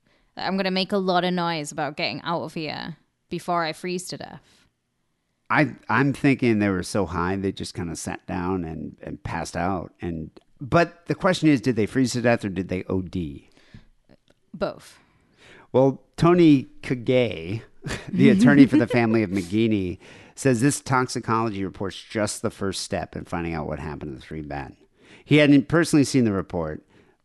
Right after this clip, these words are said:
Speaker 2: but, uh, he says if fentanyl was involved, which I don't know at this point, then obviously it's a scourge and it turns recreational drug use into a lethal situation.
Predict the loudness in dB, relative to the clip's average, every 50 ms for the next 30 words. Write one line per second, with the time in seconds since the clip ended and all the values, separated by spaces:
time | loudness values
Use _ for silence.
0 | _ -6 -6 -2 -2 0 0 0 0 -2 -2 -2 -2 -2 0 0 -2 0 0 -2
1 | -4 -4 -4 0 0 0 0 0 0 0 2 2 2 0 0 -2 -2 0 0 0
2 | 0 0 0 -2 -6 -10 _ _ _ _ _ _ _ _ -10 -8 -2 -2 0 2
3 | 4 4 4 4 4 2 0 -2 -4 -8 -6 -6 -6 -6 -4 -6 -8 -8 -6 -2
4 | -2 -2 0 0 0 0 0 -2 -4 -4 -4 -4 -4 -6 -8 -10 -8 -8 -10 -10
5 | -8 -4 0 2 2 2 2 0 -2 -6 -14 -12 -10 -8 -8 -8 -6 -6 -4 -4
6 | -2 -2 -4 -4 -8 -14 -16 _ -12 -6 -4 -4 -4 _ -2 -2 0 0 -2 -2
7 | -2 -2 -2 0 0 0 2 2 2 0 0 0 0 -2 -2 -6 -6 -6 -6 -8
8 | -8 -6 -8 -8 -8 -8 -8 -8 -8 -8 -12 -12 -12 -12 -14 -12 -12 -12 -12 -14
9 | -16 -18 -20